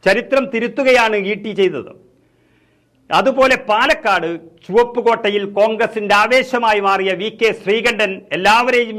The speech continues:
ഞെട്ടിച്ചുകൊണ്ട് സി പി എമ്മിന്റെ പോളിറ്റ് ബ്യൂറോ അംഗം വിജയരാഘവനെ തോൽപ്പിച്ചത് എഴുപത്തി അയ്യായിരത്തി ഇരുന്നൂറ്റി എൺപത്തി മൂന്ന് വോട്ടുകൾക്കാണ്. തൃശ്ശൂരിലെ മൂന്ന് മണ്ഡലങ്ങൾ ഉള്ളതുകൊണ്ട് ആലത്തൂരിനെ മലബാറിൽ കൂട്ടാൻ കഴിയില്ല. അങ്ങനെ മലബാറിലെ മണ്ഡലത്തിൽ മൊത്തം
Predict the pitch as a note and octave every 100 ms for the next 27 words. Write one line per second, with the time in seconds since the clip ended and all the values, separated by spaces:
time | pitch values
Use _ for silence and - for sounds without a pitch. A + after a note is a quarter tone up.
0 | G3+ G3+ F#3+ G3 F#3+ F3 F3 F3 - _
1 | _ - G3 G3 G#3 G3 F#3+ F#3 F3+ G3
2 | G#3 E3 G3 F#3+ F#3 F3+ E3+ F3 F#3 G#3+
3 | G#3 G3 F#3+ F#3+ F#3 F#3 F3+ F3 E3+ F3+
4 | E3+ D#3+ E3 _ _ D3+ E3+ F#3+ G3 E3
5 | F#3 F3+ F3+ F3 F3 E3+ E3+ E3+ E3 F3
6 | E3+ E3 E3 E3 E3 E3 D#3+ D#3 D3 C3+
7 | C#3+ C#3 - G2+ F2 _ _ _ _ _
8 | _ _ D#3 D#3 F#3+ G3 F#3 F3 G#3 G3+
9 | G3 G3 G3 F#3+ F#3 G3 G3 G3 F#3 F3+
10 | F3 F#3 G3 F#3+ F#3 F#3 F3+ F#3 F#3+ G3+
11 | G#3 G3 G3 F3+ F#3+ F#3 F3 F#3+ E3 -
12 | - _ _ _ _ _ - F#3 C4 B3
13 | A#3 B3 C4 C4 C4 B3 A#3 A#3+ B3 A#3+
14 | B3 A3+ G#3+ - A#3+